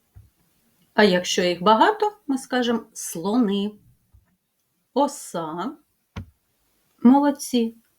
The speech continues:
Оси. Кокос.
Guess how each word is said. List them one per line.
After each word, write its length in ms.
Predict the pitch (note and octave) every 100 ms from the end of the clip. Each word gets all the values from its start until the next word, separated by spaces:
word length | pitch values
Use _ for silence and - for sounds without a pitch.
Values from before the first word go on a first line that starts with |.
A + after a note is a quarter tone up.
| _ -
Оси. 720 | B3 A#3 G3+ G3+ - F#3 F#3 - _ _ _ _ _ _ _ _ _ _ _ _ _
Кокос. 920 | - E4 - - F#3 F3+ A#3 - -